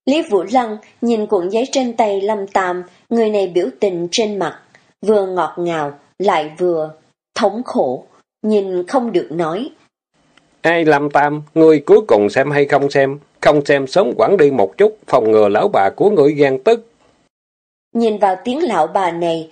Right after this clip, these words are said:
Speaker 1: không cùng tiểu đồ vật ngươi so đo nữa, hắn cười hắc hắc, mở cuộn giấy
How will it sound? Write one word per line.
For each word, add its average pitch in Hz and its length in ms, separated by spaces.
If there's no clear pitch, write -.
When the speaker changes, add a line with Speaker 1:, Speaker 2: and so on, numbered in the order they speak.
Speaker 1:
không 285 260
cùng 180 300
tiểu 196 160
đồ 185 340
vật 170 220
ngươi 185 460
so 196 260
đo 170 300
nữa, 156 420
hắn 269 280
cười 196 280
hắc 262 260
hắc, 330 180
mở 190 280
cuộn 170 300
giấy 220 200